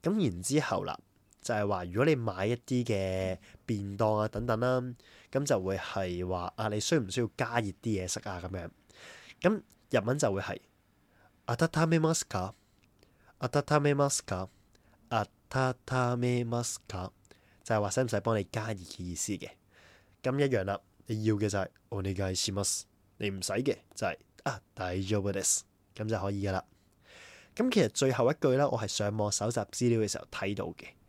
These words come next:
咁但係我諗啦下，因為其實我，我同朋友去嘅時候啦，佢冇問過我嘅。咁相信如果佢睇得出你係觀光客嘅話咧，佢應該未必會問你嘅。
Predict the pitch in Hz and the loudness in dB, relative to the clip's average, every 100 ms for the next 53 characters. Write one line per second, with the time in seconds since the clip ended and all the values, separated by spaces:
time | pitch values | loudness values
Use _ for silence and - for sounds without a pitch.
0 | _ - - 175 208 151 120 104 98 95 | _ -20 -8 -4 4 4 4 2 2 -2
1 | - _ - 131 143 107 135 131 104 120 | -6 _ -2 4 4 4 4 4 4 2
2 | 143 120 95 90 98 - - - 117 101 | 2 0 0 -4 -4 -6 -8 -2 -2 -2
3 | 104 95 113 110 110 - 98 95 123 135 | -4 -2 0 0 0 -2 -2 0 -2 -4
4 | - 104 98 104 87 92 90 85 85 90 | -2 -2 0 -2 -2 -4 -4 -6 -10 -14
5 | - - - 165 220 208 147 104 92 104 | -18 -20 -6 0 2 4 0 -2 -2 0
6 | 131 123 - 95 123 - 147 101 101 95 | 2 0 0 -2 -2 -2 -2 -2 -4 -6
7 | 92 107 - - - 135 139 139 139 131 | -8 -12 -18 -20 -2 0 0 0 2 2
8 | 123 104 - 101 92 113 - 104 110 120 | 0 -4 -4 -6 -4 -4 -4 -4 -2 -2
9 | 110 90 117 107 98 85 85 85 87 | -2 -4 -4 -4 -6 -8 -10 -10 -10